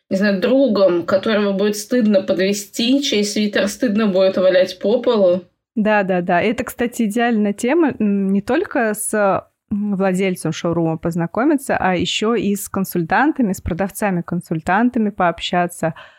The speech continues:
Speaker 2: рассказать им, а, о своих вещах, чтобы они тоже могли это рассказывать клиентам. То есть как-то задружиться с ними, то есть чтобы они были в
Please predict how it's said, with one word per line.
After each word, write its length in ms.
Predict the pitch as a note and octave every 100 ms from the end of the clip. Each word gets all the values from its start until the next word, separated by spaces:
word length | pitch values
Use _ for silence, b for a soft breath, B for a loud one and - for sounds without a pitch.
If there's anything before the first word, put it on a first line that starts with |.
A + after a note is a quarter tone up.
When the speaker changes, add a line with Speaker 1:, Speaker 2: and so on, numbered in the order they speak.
| B -
Speaker 2:
рассказать 720 | F3+ - F#3+ G3 G#3+ A3+ - -
им, 300 | G3 F#3 F3 -
а, 400 | F3 E3+ E3+ - - _ _ _ _ _ _ _ -
о 80 | G#3
своих 360 | - G#3+ C4+
вещах, 540 | G#3 F3+ - E3+ E3+ -
чтобы 240 | - F3+
они 160 | F#3+ F#3
тоже 260 | G#3 A#3
могли 340 | A3+ G3 D#3+ G3
это 140 | A3+
рассказывать 540 | F#3 F3+ F#3+ F#3 F3 -
клиентам. 680 | F#3 E3 D#3 C#3+ - - E3+ _ _ _ -
То 60 |
есть 200 | D#3+ D3+ _
как-то 540 | - G3+ - F#3 F3+
задружиться 800 | F3+ F#3+ F#3 F3+ F#3+ B3 B3 -
с 180 | G3+ -
ними, 760 | F#3 F#3 F3 E3+ E3+ E3 E3+ F3+
то 80 | -
есть 200 | E3+ F#3
чтобы 300 | - F#3+ F3+
они 180 | F3+ F#3
были 500 | E3 F3 E3 E3 E3+
в 200 | F3 _